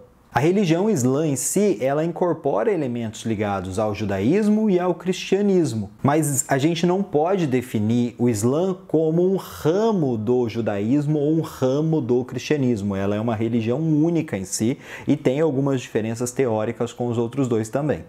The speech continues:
O Alcorão é o livro sagrado do Islã, ele foi consagrado ali por volta do século sete, e o Islã tem como Maomé a figura do último profeta.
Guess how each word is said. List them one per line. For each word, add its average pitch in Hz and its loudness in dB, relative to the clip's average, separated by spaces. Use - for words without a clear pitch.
O 123 6
Alcorão 147 2
é 151 4
o 196 2
livro 180 2
sagrado 117 0
do 117 2
Islã, 175 2
ele 190 -2
foi 135 -6
consagrado 117 -2
ali 117 2
por 117 -2
volta 104 -2
do 104 -4
século 110 -2
sete, 165 -2
e 202 2
o 214 2
Islã 156 2
tem 151 -2
como 156 0
Maomé 170 0
a 151 -2
figura 156 2
do 180 2
último 185 0
profeta. 185 -2